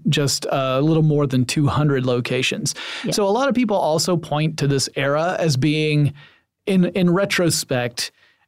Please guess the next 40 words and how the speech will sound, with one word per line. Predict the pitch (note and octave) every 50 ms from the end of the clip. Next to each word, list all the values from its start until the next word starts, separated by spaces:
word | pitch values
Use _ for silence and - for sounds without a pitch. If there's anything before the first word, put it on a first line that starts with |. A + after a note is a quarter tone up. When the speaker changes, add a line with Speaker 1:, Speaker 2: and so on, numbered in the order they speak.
| _ -
Speaker 1:
uh, | C3+ B2+ B2+ B2 B2 A#2+ - - _ -
a, | D3+ C#3+ C#3 C3+ C3+ C3 C3+ C3+ C#3+ D3 D3
a | - D3 C#3
dangerous | C#3 B2 D#3+ D#3+ E3+ E3+ D#3 C3+ D3+ D3 C3 - -
one | D3+ C3+ C3+ C3+ C3 C3 B2
for | - C3+
Borders | B2+ B2 D3+ D#3 D3+ C#3+ C3+ B2+ B2 A#2+ A2+ -
in | - - C#3+ C3+ C3 C3
the, | C3+ C3+ C3 C3 -
the | - D#3
fear | D3 - - G3 F3+ F3 E3
that | D3+ C#3+ C#3+
they | D3+ D3 D3+
were | D3 C#3+ C#3+ C3+ C3 C3 C3+ - D3 - - _ _ _ _ _ _ _ _ _ _ -
trying | - - F#3+ F#3 F#3 F#3 F3
to | - D#3 D#3
expand | D3+ - - - - - D#3 D3 D3 C#3 C#3 C3+ B2 C#3 - _ -
too | - - - F3+ F3+
quickly, | D3+ - - D#3+ D#3 D3+ D#3 - B2+ A#2+ A2+ A2 A2+ A#2+ - - - - - - - _ _ -
uh, |
and | C3+ C3+ D3 D3 C#3+ D3
too | - F3 F3+ E3
aggressively. | D3+ B2+ C3+ C#3 C#3 C#3+ - - C3 B2 - - - - - - - - - -
Uh, |
Speaker 2:
Mm-hmm. | F3+ E3+ D#3+ -
Speaker 1:
there | D#3 D#3+
are | D#3
a | D3
lot | D3 D#3 D#3+ E3 E3 E3
of | D#3 C#3+
stories | - - E3+ D#3 D3 B2
that | C#3 B2+
talk | - C#3 C#3 B2+
about, | A#2+ C3 B2+ C3 D3+
you | D#3
know, | C3+ A#2+
Borders, | B2 A#2 F3+ A#3+ C4+ A3+ D#3 C3 A2+ A2+ A#2 -
the | - D#3 D#3+
company | D#3+ - F#3+ G#3 G3+ G3+ G#3 G3 G3 F#3+ F#3
that | F3+ D#3 D#3+ D3+ C#3+ C#3+ -